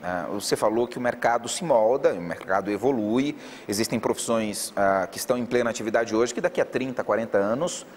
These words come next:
vão deixar de existir. E aí eu entro no assunto do network marketing, né? Aquela história de que eu não preciso de um local fixo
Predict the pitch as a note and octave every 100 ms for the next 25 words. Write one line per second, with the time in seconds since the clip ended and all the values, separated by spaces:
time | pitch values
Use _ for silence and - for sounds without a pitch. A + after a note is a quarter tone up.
0 | - - B2+ A#2 - A2+ C#3 - - -
1 | - A2+ A#2 - A2 A#2+ - D2 - -
2 | - - - - - - C#3+ D3 F3 F3
3 | E3+ D#3 - D3+ D3+ C#3 C#3 C3+ C3 A#2+
4 | B2 - G#2 F#2+ - E2+ - F2 F2+ F#2+
5 | F#2 - G#2 F#2+ - G#2+ A2 G2+ F#2+ -
6 | A2 A#2 A2+ G#2+ G2 - B2+ G#2 F#2 A2
7 | G#2+ - G#2 - - A3 - - -